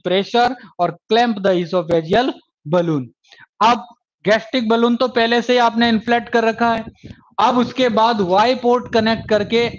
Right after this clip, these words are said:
और अब आप किसको inflate करोगे? esophageal balloon को inflate करेंगे। esophageal balloon का pressure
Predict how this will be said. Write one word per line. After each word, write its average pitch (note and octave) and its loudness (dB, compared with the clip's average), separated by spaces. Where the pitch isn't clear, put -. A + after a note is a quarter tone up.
और G3 -2
अब G#3+ 0
आप G3+ 0
किसको A#3+ -2
inflate A#3 0
करोगे? A3+ 2
esophageal G#3 0
balloon G3+ 2
को G#3 0
inflate G3+ -2
करेंगे। A3 -2
esophageal A#3 0
balloon A3+ 2
का A#3 0
pressure A3 0